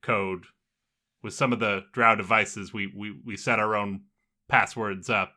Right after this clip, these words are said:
but, uh, in case an administrator or an overseer needs to, to log in to, to retrieve files or whatnot, uh, there, there, there's a, an override code to, a,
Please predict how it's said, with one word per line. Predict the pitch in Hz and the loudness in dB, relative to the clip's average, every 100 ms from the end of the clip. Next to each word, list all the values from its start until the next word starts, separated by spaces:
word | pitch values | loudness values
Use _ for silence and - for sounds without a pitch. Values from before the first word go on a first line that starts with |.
| - | -10
but, | 101 90 - | -8 -6 -4
uh, | 95 87 - _ _ _ _ _ _ | -2 -4 -8 _ _ _ _ _ _
in | 101 | -4
case | 123 107 107 | -2 0 -2
an | 98 | -4
administrator | 98 117 107 - 113 104 104 | -2 -2 -2 -2 -2 -2 -2
or | 98 92 92 92 | -4 -4 -6 -6
an | 101 - | -10 -12
overseer | 117 104 101 113 101 | -8 -6 -4 -4 -4
needs | 98 95 - | -4 -8 -8
to, | 107 92 | -6 -6
to | 98 110 | -8 -8
log | 101 104 101 | 0 0 2
in | 101 101 95 | 0 -2 -4
to, | - 95 90 _ _ _ _ - | -8 -8 -10 _ _ _ _ -10
to | 101 | -8
retrieve | 101 - 107 | -6 -4 -4
files | 98 117 104 98 104 - | 2 6 6 4 -2 -6
or | 95 92 _ _ _ _ _ _ _ _ - | -8 -10 _ _ _ _ _ _ _ _ -6
whatnot, | 104 95 104 101 | -4 0 2 2
uh, | 107 98 | 2 0
there, | 95 92 | -2 -6
there, | 98 | -8
there's | 90 98 92 | -6 -8 -8
a, | 92 87 - _ _ _ | -8 -10 -12 _ _ _
an | 101 | 0
override | 127 117 107 92 87 | 2 2 0 -2 -4
code | - 90 87 | -6 -8 -8
to, | - 90 85 - - | -12 -14 -14 -20 -20
a, | - | -16